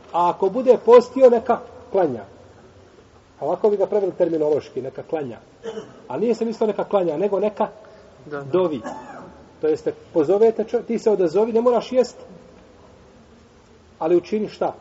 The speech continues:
Speaker 1: Čini mu dovu. Iako je čovjeku bolje, ako posti dobrovoljni post, neko ga pozove da prekine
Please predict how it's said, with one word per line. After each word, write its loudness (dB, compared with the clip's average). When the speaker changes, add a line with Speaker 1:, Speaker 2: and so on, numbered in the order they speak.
Speaker 1:
Čini -2
mu -4
dovu. -4
Iako 0
je 0
čovjeku -4
bolje, -4
ako -6
posti -6
dobrovoljni -4
post, -8
neko -6
ga -8
pozove -6
da -8
prekine -12